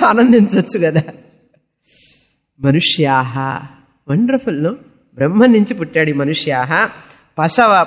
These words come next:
పశవహ, యానిమల్స్. గ్రామాల్లో ఉండే జంతువులు, అరణ్యాల్లో ఉండే జంతువులు, రెండు రకాలు. అడవి పిల్లి, ఇంటి పిల్లి అంటాం చూసారా? ఆ? వేట కుక్కలంటే అడవి కుక్కలు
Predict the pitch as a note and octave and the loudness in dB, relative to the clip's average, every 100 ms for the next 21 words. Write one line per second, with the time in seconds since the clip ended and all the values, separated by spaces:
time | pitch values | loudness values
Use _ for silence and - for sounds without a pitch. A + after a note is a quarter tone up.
0 | F3+ F3 A#3+ A3 D#3+ D#3+ D#3+ D#3+ C3+ - | 0 -2 0 0 0 0 2 2 0 -4
1 | - - _ _ D#3+ B3+ A#3+ D#3+ - - | -14 -20 _ _ 0 2 2 2 -2 -8
2 | - _ _ _ _ _ _ _ _ _ | -12 _ _ _ _ _ _ _ _ _
3 | _ _ _ _ _ B2 C#3+ F#3 C4 C#4+ | _ _ _ _ _ -6 0 2 4 4
4 | C#4+ C#4 C4+ C4+ C4+ C4+ C4+ C4 C#4+ C#4+ | 4 2 2 2 0 2 2 2 0 0
5 | C#4 - - - E3 A#3 A#3 G#3 G3+ G3+ | 0 -4 -8 -6 0 2 4 4 2 2
6 | G3+ F#3 G3+ D#3+ D3 D3+ C#3 - - D#3+ | 2 0 0 0 -2 -2 -6 -6 -6 0
7 | G#3 A3+ G#3 A3+ D#3+ - - - - - | 2 2 2 -2 -2 -6 -20 -20 -20 -20
8 | _ _ _ - F3 B3 A3+ A#3+ B3 C#4 | _ _ _ -4 2 4 4 4 4 4
9 | D4+ - - A3+ C4 C#4+ A3+ A#3+ A#3+ A3 | 0 -6 -4 2 4 4 2 4 4 2
10 | B3 A3+ A3+ A3 A3+ B3 A#3+ - - _ | 2 0 2 2 2 0 -2 -10 -20 _
11 | _ _ F#3+ D#4 - - _ _ _ _ | _ _ -4 -4 -6 -20 _ _ _ _
12 | _ D3 F#3+ B3+ B3 A#3+ C4 B3 B3 D4 | _ -2 0 0 -2 -4 0 2 2 2
13 | F#3 G#3+ A#3+ F#3 D#3+ | 2 2 0 -4 -6